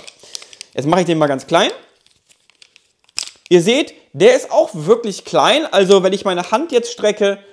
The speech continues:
ist der Stock deutlich länger als meine Hand. Aber wenn ich den Kennzeichnungsstock daneben, äh, stelle, merkt ihr, es ist gleich lang. Also der Kennzeichnungsstock, wenn du es zusammengefaltet hast, meine ich natürlich.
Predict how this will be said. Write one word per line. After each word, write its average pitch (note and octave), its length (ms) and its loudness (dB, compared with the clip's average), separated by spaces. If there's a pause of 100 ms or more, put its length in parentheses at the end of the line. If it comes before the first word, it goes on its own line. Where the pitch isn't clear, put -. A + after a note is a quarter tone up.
(140)
ist A3 200 -4
der G#3+ 100 2
Stock F#3 300 -4
deutlich E3 360 2
länger D#3 280 0
als B3 180 -6
meine A#3 300 -6
Hand. C#4+ 320 -10 (640)
Aber G#3+ 380 2
wenn G3+ 100 -4
ich G3+ 80 -6
den E3 180 -8
Kennzeichnungsstock A3+ 840 -4
daneben, F#3+ 400 -2 (1900)
äh, D3 300 2
stelle, G3+ 400 0
merkt F#3+ 320 -4
ihr, F3+ 280 0
es F3 160 -4
ist F#3+ 300 -12
gleich C3+ 540 0
lang. A3 220 0 (180)
Also C#3+ 140 -4
der C3 100 0
Kennzeichnungsstock, G#3 880 -6
wenn B2+ 120 -4
du C#3 40 -2
es C3 120 -10
zusammengefaltet A#2+ 680 -2
hast, G#2 160 -18
meine G2 160 -12
ich A#2+ 60 -16
natürlich. C#3 380 -8